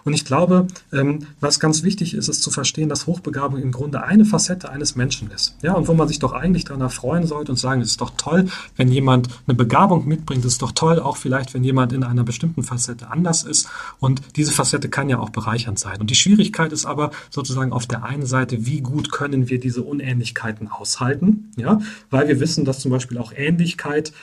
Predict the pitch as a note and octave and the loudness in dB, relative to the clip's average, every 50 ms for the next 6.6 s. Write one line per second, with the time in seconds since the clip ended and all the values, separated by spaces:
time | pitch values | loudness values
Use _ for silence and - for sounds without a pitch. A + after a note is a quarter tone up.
0 | - _ - C3+ C3 B2+ B2 B2+ B2 B2 C3+ D#3 F3+ E3+ D3+ C#3+ C3+ C3+ C3+ C#3 | -20 _ -4 0 4 4 6 6 4 2 0 0 0 0 0 -2 -2 -2 0 0
1 | C3+ - C3 A#2+ B2 A#2+ - - A2 G2+ A#2+ A#2+ B2+ A#2+ B2 - - - - - | 0 0 -2 -2 -2 -2 -4 -4 -4 -2 0 0 0 -2 -2 -8 -16 -18 -8 -2
2 | - C3 B2+ - - - - B2 B2 B2 A#2+ A#2+ A#2+ - - - C3 B2 B2 A#2 | 2 2 2 2 0 -2 -2 2 2 2 2 0 -2 -8 -6 -2 2 2 2 2
3 | A#2 A2+ A2+ A2+ A2 - - C#3 B2+ B2+ B2 - C#3 A#2+ B2+ B2 B2 G#3+ G#3+ - | 2 0 -4 -4 -6 -6 -6 -4 -4 -2 -2 0 0 0 2 2 2 2 2 2
4 | F3 E3+ - - E3 - C3+ C3 B2 B2+ B2 - - B2+ B2 B2 B2 A#2+ A#2 - | 0 -2 -2 -2 -2 0 0 0 -2 -2 -6 -6 -4 -4 -4 -2 -2 -4 -4 -6
5 | B2 B2 - B2+ A#2+ A#2+ A2+ A2+ A#2 - - - C#3 C3+ - - - - A#2+ A2+ | -6 -4 -2 0 0 0 0 -2 -4 -4 -6 -6 -6 -6 -6 -8 -8 -6 -6 -4
6 | A2+ C3 A#2+ G#2+ - B2 B2 C3 - - - C3 | -4 -6 -8 -6 -2 -2 -2 -2 -2 -4 -8 -8